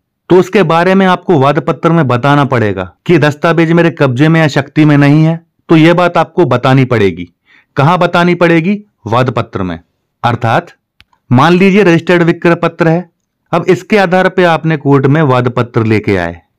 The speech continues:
अर्थात दावा लेके आए कि मैंने रजिस्टर्ड विक्रय पत्र के माध्यम से खरीदी थी ये जमीन या प्लॉट या मकान, लेकिन ये रजिस्टर्ड विक्रय पत्र जो है ये गुम गया है, मिल नहीं रहा है,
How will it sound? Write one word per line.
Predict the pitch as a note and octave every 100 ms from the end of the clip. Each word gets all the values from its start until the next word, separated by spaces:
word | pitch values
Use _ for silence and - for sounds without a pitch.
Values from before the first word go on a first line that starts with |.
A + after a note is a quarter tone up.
| _ -
अर्थात | A#2 A#2+ D3+ C#3
दावा | A#2+ B2 B2+
लेके | A2+ G2 -
आए | F2+ E2+ F2 _ _ -
कि | E3+
मैंने | F3 F3 F3
रजिस्टर्ड | D#3+ D3 E3
विक्रय | D#3 C#3+ D#3
पत्र | D3+ D3+ D3 C#3+
के | D3
माध्यम | C#3 C3 C3+ C3
से | C3+
खरीदी | B2 A#2+ A#2+
थी | A#2 B2+
ये | B2
जमीन | A#2 A#2 A#2+ B2 A#2 G#2+
या | A2
प्लॉट | B2 A#2 A2+
या | A2 A2+
मकान, | A2+ A#2 A2+ A2+ A2+ _ -
लेकिन | C3+ C3+ E3+
ये | F#3
रजिस्टर्ड | E3 D3+ D3+ F3+
विक्रय | E3+ E3 E3 D#3+
पत्र | E3 D3 D#3
जो | C#3 C#3+
है | C#3+ D3+ E3 C#3 -
ये | C3+
गुम | B2 A#2 C#3+ B2+
गया | A#2+ G#2
है, | F2+ E2 _ _ _ -
मिल | C3 E3
नहीं | D#3 C3
रहा | B2 G2+
है, | F2+ F2